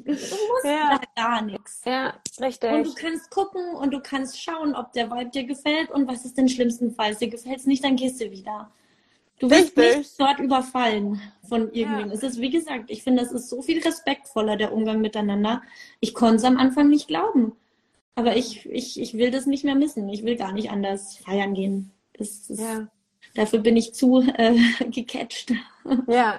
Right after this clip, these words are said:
Speaker 2: ja, du hast vollkommen recht. Daher, wenn irgendjemand Fragen wegen Sexclubs et cetera hat, meldet euch bei
Speaker 1: <laughs>
Speaker 2: uns. Ich bin hier Hamburg am Start. Berlin kann ich auch noch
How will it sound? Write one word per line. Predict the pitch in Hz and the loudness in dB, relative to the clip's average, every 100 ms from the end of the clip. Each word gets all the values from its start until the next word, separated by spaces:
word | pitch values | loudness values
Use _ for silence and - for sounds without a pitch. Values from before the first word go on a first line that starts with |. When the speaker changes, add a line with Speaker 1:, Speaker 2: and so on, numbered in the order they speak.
| - | -8
Speaker 2:
ja, | 247 277 254 | -4 0 0
du | 240 262 | -2 -2
hast | 254 - | -2 -2
vollkommen | 240 240 233 214 | -4 -4 -4 -4
recht. | 196 190 - | -2 -4 -2
Daher, | 240 262 254 | 0 2 0
wenn | 247 247 - - - | -2 -4 -12 -20 -4
irgendjemand | - 196 180 269 240 247 | 0 2 2 2 0 -2
Fragen | 254 240 247 233 220 _ _ | -2 -2 -2 -6 -8 _ _
wegen | 247 233 | -2 -2
Sexclubs | 233 269 - - 240 220 | -4 -8 -8 -6 -4 -4
et | 208 214 | -8 -8
cetera | 254 285 226 226 | -8 -2 0 0
hat, | 233 220 - - - - | -2 -4 -10 -20 -20 -6
meldet | 247 277 240 240 | -2 0 0 0
euch | - 226 240 | 0 0 2
bei | 254 240 277 285 277 | 2 4 4 2 -2
Speaker 1:
<laughs> | 294 | -2
Speaker 2:
uns. | 294 277 - 247 | -4 -4 -6 -8
Ich | 247 - | -8 -6
bin | 269 262 | -6 -6
hier | 240 277 254 233 - - | -6 -6 -4 -4 -4 -6
Hamburg | 294 302 294 285 277 - - | -6 -4 -4 -4 -4 -6 -8
am | 269 | -6
Start. | 254 - 262 269 262 | -8 -4 -2 -2 -4
Berlin | 233 240 277 285 | -6 -4 -6 -6
kann | 254 | -6
ich | 247 - | -8 -6
auch | 247 | -6
noch | 269 | -6